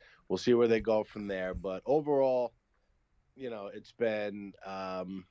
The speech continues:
you know, we had a kind of a slow start out of the gate. You know, we were kinda lucky to win that Philly game. But you've seen it, you know, you've seen them settle down. The rotations have settled down. Like,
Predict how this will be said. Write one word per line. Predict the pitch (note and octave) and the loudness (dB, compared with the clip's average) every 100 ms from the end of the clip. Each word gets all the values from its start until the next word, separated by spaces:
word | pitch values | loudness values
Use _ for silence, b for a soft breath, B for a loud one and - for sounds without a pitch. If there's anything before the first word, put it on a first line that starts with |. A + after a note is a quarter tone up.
| - | -4
you | A2+ | 0
know, | |
we | G#2 | 2
had | G#2 | 2
a | G#2 | 2
kind | C3+ | 2
of | A#2+ A2+ | 4 4
a | A2+ G#2 | 0 -8
slow | - A#2+ A#2+ | -8 0 0
start | - - A#2 A2+ | 0 0 2 2
out | G#2+ | 0
of | |
the | G2+ | -4
gate. | F#2+ G#2 G#2 G#2 - | -10 -10 -8 -10 -14
You | F#2+ | -14
know, | F#2 | -4
we | A2+ | -4
were | A2+ A2 | -2 -4
kinda | C3 G#2 | -2 0
lucky | A2 A2 G2 | 0 -2 -4
to | |
win | G2 G#2 G2+ | -4 -4 -4
that | F#2+ - _ _ | -6 -8 _ _
Philly | - A2+ G#2+ | -2 0 0
game. | G2 G2 G2 F#2+ F#2 - b b b b b - | -2 -4 -4 -6 -10 -16 b b b b b 0
But | D#3+ | 2
you've | D#3+ - | 2 0
seen | E3 D3+ | 0 2
it, | D#3 - - - | 0 -2 -20 -10
you | C3 | -6
know, | A2 | -6
you've | G2+ G#2+ | -8 -10
seen | - C#3+ | -4 0
them | C#3 | 0
settle | C3 - B2+ B2+ | -2 0 0 0
down. | A2+ A2 A2 A2 | 0 -4 -2 -6
The | G2+ | -6
rotations | G2+ - B2+ A#2+ A2 A2+ | -8 -8 -4 -4 -6 -12
have | G#2+ | -12
settled | - A#2 G#2+ F#2+ | -4 -2 -2 -4
down. | G2+ G2+ G#2 | -4 -2 -4
Like, | F2 | -8